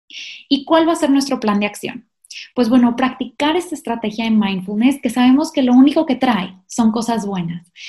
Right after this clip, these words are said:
Es esta capacidad de atención, de concentración, de vivir en el presente, de sacar creatividad también, de activar esta corteza prefrontal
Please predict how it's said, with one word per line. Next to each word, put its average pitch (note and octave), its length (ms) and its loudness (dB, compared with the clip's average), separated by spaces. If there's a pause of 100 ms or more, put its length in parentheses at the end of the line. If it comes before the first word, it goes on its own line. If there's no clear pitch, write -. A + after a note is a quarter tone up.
(300)
Es C4 100 2
esta G3+ 220 0
capacidad A3 540 0
de A#3+ 80 2
atención, A#3 640 4
de A#3 100 2
concentración, F#3+ 800 0
de A3 60 2
vivir G#3+ 260 2
en B3 100 6
el C#4+ 140 4
presente, A#3+ 640 0
de A#3 120 2
sacar C4+ 580 -4
creatividad G3+ 640 0
también, G3+ 440 -2
de A3+ 60 0
activar A3 480 -2
esta F4+ 200 -2
corteza G#3+ 400 -4
prefrontal G3 600 -8